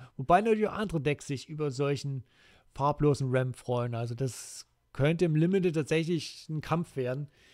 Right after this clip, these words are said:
die Dinger dann auch zusammenzubekommen. Genau, Commands haben wir wieder mehrere. Hier ist Kozilek's Command. Also insofern,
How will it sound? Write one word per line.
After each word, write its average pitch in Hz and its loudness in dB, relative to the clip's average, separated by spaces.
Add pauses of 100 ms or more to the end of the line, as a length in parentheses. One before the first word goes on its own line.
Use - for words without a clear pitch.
(200)
die 135 -8
Dinger 160 0
dann 143 -2
auch 135 -4
zusammenzubekommen. 113 -6 (3000)
Genau, 117 -8
Commands 147 0
haben 175 -2
wir 170 0
wieder 165 0
mehrere. 165 0
Hier 156 2
ist - -6
Kozilek's 160 -2
Command. 147 -10 (4000)
Also 151 -2
insofern, 165 0